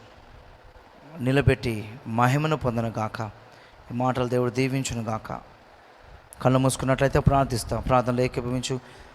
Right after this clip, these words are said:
నీ హృదయం ఏ విధంగా ఉంది? దేవుని కోసం చేస్తున్నావా? మనుషుల కోసం చేస్తున్నావా? మనుషులను ఆశ్రయిస్తే శాపగ్రస్తులు అన్నాడు కదా దేవుడు.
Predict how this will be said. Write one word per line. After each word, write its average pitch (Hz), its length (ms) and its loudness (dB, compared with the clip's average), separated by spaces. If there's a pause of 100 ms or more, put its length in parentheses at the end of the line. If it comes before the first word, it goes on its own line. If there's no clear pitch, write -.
(420)
నీ 135 100 4
హృదయం 151 340 4
ఏ 180 80 6
విధంగా 180 360 4
ఉంది? 131 240 2
దేవుని 165 280 4
కోసం 180 440 2
చేస్తున్నావా? 135 400 2
మనుషుల 175 360 4
కోసం 156 420 0
చేస్తున్నావా? 117 340 -6 (560)
మనుషులను 175 440 4
ఆశ్రయిస్తే 180 520 2
శాపగ్రస్తులు 165 680 2
అన్నాడు 123 220 0
కదా 123 180 2
దేవుడు. 143 380 2